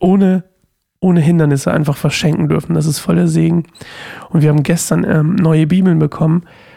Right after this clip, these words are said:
unter anderem auch die Basisbibel diesmal, sonst hatten wir oft N G Üs. Neues Leben ist vom S C M, da kommen wir leider gerade nicht ran, aber, ähm, die Basisbibel. Und ich hab eine tolle Version gefunden, die ich mal ganz kurz erzählen möchte.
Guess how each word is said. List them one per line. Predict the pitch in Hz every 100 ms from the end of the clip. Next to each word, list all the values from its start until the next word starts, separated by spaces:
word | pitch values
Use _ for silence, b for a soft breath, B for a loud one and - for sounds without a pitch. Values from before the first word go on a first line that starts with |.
| B -
unter | 165 170 180
anderem | 170 156 160
auch | - 151
die | - 160
Basisbibel | - 180 175 170 147 - 170 170
diesmal, | 180 - 165 165
sonst | 165 -
hatten | - 185
wir | 175
oft | 180 - -
N | 170 160
G | 165
Üs. | 190 180 180 - _ B B B B -
Neues | 156 151 -
Leben | 180 170
ist | -
vom | -
S | 160 -
C | -
M, | - 165
da | 160
kommen | - 165
wir | 165
leider | 165
gerade | 156 165
nicht | 165 151
ran, | 175 175 -
aber, | 165 185 208 _ B B B B B B
ähm, | 160 160 165 175 - -
die | 160
Basisbibel. | 214 233 196 - 156
Und | 156
ich | -
hab | -
eine | 208
tolle | - 208 220
Version | 175 165 214
gefunden, | 196 - 175 160
die |
ich | 160
mal | 185
ganz | 185 175 -
kurz | 175
erzählen | 165 - - 214
möchte. | 170 - 180